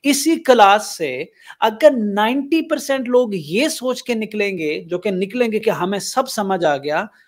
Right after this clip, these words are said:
उन नाइंटी परसेंट का सिर्फ दो से तीन परसेंट एक्चुअल कामयाब होंगे। ये जो हम अपने आप को लेबल कर लेते हैं ना कि हमें समझ आ गया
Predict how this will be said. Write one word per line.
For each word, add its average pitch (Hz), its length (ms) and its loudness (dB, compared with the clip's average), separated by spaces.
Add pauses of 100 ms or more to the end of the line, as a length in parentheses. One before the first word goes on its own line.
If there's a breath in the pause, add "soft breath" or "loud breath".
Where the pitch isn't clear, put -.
(200 soft breath)
उन 294 240 2
नाइंटी 302 480 2
परसेंट 262 420 -2
का 277 140 2
सिर्फ 277 260 -6
दो 208 320 6
से 269 160 -4
तीन 254 380 -2
परसेंट 240 360 -4 (120)
एक्चुअल 214 340 0
कामयाब 165 480 2
होंगे। 117 240 -12 (2000 loud breath)
ये 254 80 2
जो 285 120 4
हम 285 120 6
अपने 277 200 2
आप 269 140 2
को 277 100 0
लेबल 202 500 4
कर 262 160 0
लेते 254 220 0
हैं 254 60 -2
ना 285 60 -2
कि 277 100 -6
हमें 220 200 -2
समझ 214 320 -2
आ 160 180 2
गया 139 300 -2